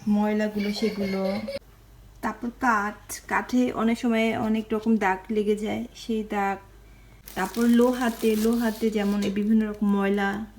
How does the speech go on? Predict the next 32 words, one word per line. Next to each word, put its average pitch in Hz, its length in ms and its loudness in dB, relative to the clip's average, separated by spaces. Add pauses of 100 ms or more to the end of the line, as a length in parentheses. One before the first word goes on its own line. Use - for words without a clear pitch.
(160)
সেই 220 200 -4
সব 208 240 -6
দাগ, 196 260 -4 (500)
প্লাস 220 300 -4
ওয়াশিং 208 420 0
মেশিনে 220 580 -2
জমে 214 300 0
থাকা 214 360 -4
অনেক, 202 360 -2 (800)
আম, 208 500 -2
কালো 196 200 -4
কালো 202 300 -6
দাগ, 190 320 -6 (200)
হলুদ 208 280 -4
দাগ, 185 280 -6
এই - 120 -8
সমস্ত 254 580 -4
দাগ 202 400 -6
আপনারা 208 420 -6
একটা 262 500 -8
উপাদান 220 460 -6
দিয়ে 208 200 -8
পরিষ্কার 214 360 -8
করতে 196 240 -14
পারবেন। 185 320 -8 (400)
প্লাস 240 240 -2
মেঝেতে 247 460 0
অনেক 233 220 0
জমে 226 240 -2
থাকে 220 320 -8
হলুদের 220 520 -4
দাগ, 202 280 0